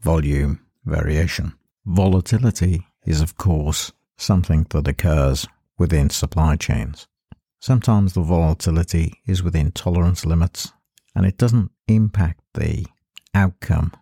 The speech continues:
but at other times the volatility causes major disruption, and that major disruption is passed on to customers and partners in the supply chain. So, for example, a pandemic,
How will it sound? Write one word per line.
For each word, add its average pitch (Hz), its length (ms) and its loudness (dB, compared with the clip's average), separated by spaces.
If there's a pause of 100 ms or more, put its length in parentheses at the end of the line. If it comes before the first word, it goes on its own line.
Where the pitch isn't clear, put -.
(500)
but 87 140 0
at 87 140 2
other 110 200 2
times 82 440 -2
the 95 100 -4
volatility 90 880 0 (420)
causes 87 500 0 (200)
major 95 380 2
disruption, 87 640 -2 (380)
and 107 120 2
that 113 140 2
major 110 300 2
disruption 90 600 -2
is 78 160 -2
passed - 400 -2
on 95 320 2 (600)
to 80 280 0
customers - 720 -2 (280)
and 90 200 0
partners 76 640 0 (160)
in 82 160 0
the 82 80 2
supply 92 380 0
chain. 78 340 -4 (540)
So, 90 180 0
for 87 140 -2
example, 92 580 2 (560)
a 104 60 -4
pandemic, 90 760 2